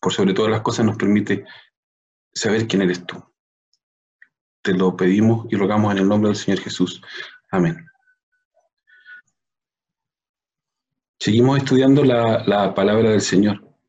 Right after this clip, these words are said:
Eh, nuestra serie se llama Reino, es una serie que, que va a durar todo el año, en la cual estamos relatando sucesos,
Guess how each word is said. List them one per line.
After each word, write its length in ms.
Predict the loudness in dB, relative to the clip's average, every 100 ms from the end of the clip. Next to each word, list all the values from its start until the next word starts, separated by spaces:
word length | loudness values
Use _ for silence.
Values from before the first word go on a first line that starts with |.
| _ _
Eh, 400 | -4 -2 -4 -6 _ _ _ _ _
nuestra 260 | -4 -2 -2
serie 240 | -2 0
se 160 | 0 0
llama 360 | 2 2 2 0
Reino, 600 | 2 2 2 0 -6 _ _ _ _ _ -10
es 80 | -2
una 140 | 0
serie 280 | 2 2 2
que, 600 | 2 2 2 -2 -12 -16
que 120 | -8 -2
va 80 |
a 40 | 2
durar 260 | 2 0
todo 180 | 0 2
el 80 | 2
año, 400 | 2 0 -2 -8 _ _ _ _ _
en 140 | 0 0
la 80 |
cual 160 | 2 0
estamos 380 | 0 0 2 2
relatando 840 | 2 2 2 2 4 4 2 2
sucesos, 640 | -2 -4 -2 0 -2 -4